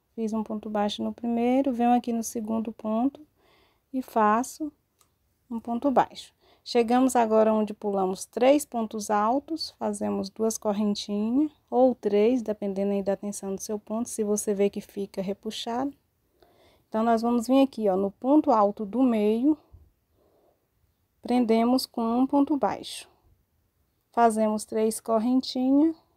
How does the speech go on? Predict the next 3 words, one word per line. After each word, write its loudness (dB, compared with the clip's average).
laçamos -4
a 2
agulha 4